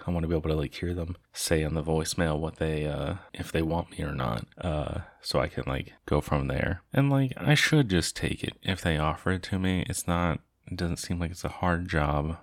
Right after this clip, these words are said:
Might be some valuable experience, at least experience that's not maintenance that I don't wanna do anymore. But I just, like, I just really don't wanna work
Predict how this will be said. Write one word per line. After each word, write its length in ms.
Might 220
be 120
some 200
valuable 800
experience, 920
at 100
least 220
experience 640
that's 200
not 440
maintenance 720
that 140
I 280
don't 220
wanna 160
do 200
anymore. 480
But 120
I 60
just, 280
like, 320
I 60
just 160
really 260
don't 340
wanna 200
work 480